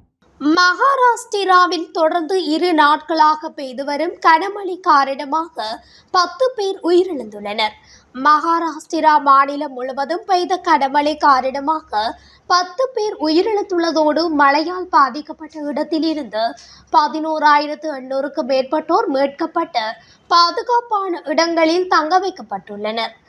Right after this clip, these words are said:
இதையடுத்து மும்பை, தானே, நாசிக் உள்ளிட்ட இடங்களில் அடுத்த நாற்பத்தி எட்டு மணி நேரத்திற்கு அதிக கனமழை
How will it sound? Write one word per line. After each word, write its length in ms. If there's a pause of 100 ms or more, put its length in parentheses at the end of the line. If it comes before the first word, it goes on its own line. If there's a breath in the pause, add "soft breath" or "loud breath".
(280 soft breath)
இதையடுத்து 600 (160)
மும்பை, 420 (160)
தானே, 380 (180)
நாசிக் 640
உள்ளிட்ட 320 (120)
இடங்களில் 580 (460 loud breath)
அடுத்த 400
நாற்பத்தி 480
எட்டு 140 (100)
மணி 240
நேரத்திற்கு 540 (220)
அதிக 300 (100)
கனமழை 440